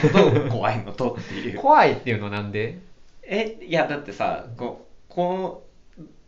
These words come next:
Speaker 2: 良くないかもしれない。
Speaker 1: 良くないかもしれない。
Speaker 2: そう？え、それなんで良くないと思う？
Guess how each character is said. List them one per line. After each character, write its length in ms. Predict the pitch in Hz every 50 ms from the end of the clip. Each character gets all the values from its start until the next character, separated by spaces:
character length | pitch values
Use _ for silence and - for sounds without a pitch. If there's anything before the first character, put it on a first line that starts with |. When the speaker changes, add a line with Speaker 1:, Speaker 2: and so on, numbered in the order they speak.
| _ _ - _ - _ _ - - -
Speaker 2:
良 160 | 170 220 247
く 120 | 247 - 135
な 120 | 110 107
い 60 | 110
か 100 | 113 127
も 80 | 113 104
し 80 | - 127
れ 60 | 110
な 60 | -
い。 40 | 180
Speaker 1:
良 100 | 196 190
く 100 | - 135
な 100 | 123 117
い 60 | 113
か 80 | 113 104
も 60 | 98
し 100 | 95 113
れ 80 | 101 92
な 120 | 90 87
い。 80 | 85 -
Speaker 2:
そ 520 | - - 415 466 403 147 104 - - - - - - - - _ - - -
う？ 40 | 196
え、 40 | 220
そ 140 | 220 349
れ 100 | 330 294
な 120 | 220 196 196
ん 100 | 196 196
で 100 | 220 214
良 140 | 214 254 269
く 100 | 247 160
な 120 | 120 104
い 100 | 110 110
と 100 | - 113
思 180 | 107 104 101
う？ 40 | -